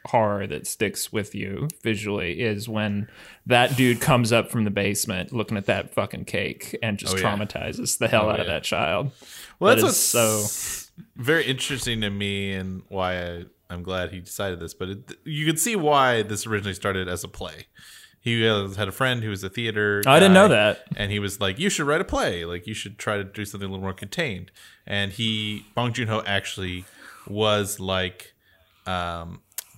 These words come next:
Speaker 2: uh, Kim Ki-woon in this film, the son of the Kim family, who he literally bullshitted his way into being a tutor, <laughs> a language tutor, even though he barely spoke English and wasn't even,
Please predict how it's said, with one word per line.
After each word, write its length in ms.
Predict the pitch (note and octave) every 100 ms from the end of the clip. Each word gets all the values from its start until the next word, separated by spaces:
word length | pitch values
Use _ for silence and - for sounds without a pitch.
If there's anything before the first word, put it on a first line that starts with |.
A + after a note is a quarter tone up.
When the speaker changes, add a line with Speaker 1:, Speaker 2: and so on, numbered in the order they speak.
| _
Speaker 2:
uh, 220 | - E2+ - -
Kim 440 | - G2+ F#2+ F#2 -
Ki-woon 560 | - A2 F#2 F#2+ F#2 F2
in 80 | E2+
this 160 | E2+
film, 260 | - F#2 E2+
the 60 | E2
son 480 | - G#2 F2 E2+ -
of 80 | F2+
the 60 | F2
Kim 260 | - E2+
family, 460 | E2 F2 E2+ E2+ E2 - - _
who 520 | - G#2+ G2+ F#2+ F#2 - _ _ _
he 160 | B2+
literally 400 | B2 C3 C3+ A#2+
bullshitted 500 | A2 G#2+ A#2 A2 A2
his 120 | G2 G2
way 120 | G2+
into 120 | F#2
being 180 | G2+ F#2
a 40 | F2
tutor, 480 | - B2 G2 A2+ -
<laughs> 60 |
a 60 | D3+
language 440 | B2 B2 G#2+ -
tutor, 340 | - G2+ F#2+ F#2+ - - _
even 160 | G#2+
though 140 | G#2+ G2+
he 100 | G2+
barely 420 | F#2 A2+ A2 G#2
spoke 400 | - G#2+ G2 - -
English 560 | - F#2+ F#2 F2+ - - _ - - _
and 340 | - F#2 F2+ F2+
wasn't 240 | F#2+ F2+
even, 260 | F2 F2